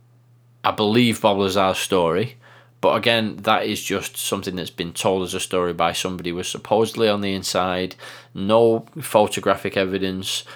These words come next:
or nothing that can be a hundred percent confirmed. And obviously there are,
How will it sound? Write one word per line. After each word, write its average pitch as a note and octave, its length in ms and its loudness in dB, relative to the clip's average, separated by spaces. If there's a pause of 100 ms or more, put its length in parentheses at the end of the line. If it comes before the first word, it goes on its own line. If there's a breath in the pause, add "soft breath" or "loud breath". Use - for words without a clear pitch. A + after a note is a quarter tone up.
(100)
or F#2+ 140 2
nothing G#2 300 -2
that G2 140 -4
can G2 120 -6
be F#2+ 100 0
a F#2 80 0
hundred F#2+ 320 -4
percent F#2 340 -4
confirmed. F#2 840 -2 (400 loud breath)
And G#2 180 0
obviously C3+ 480 4
there G#2 220 0
are, G2+ 380 2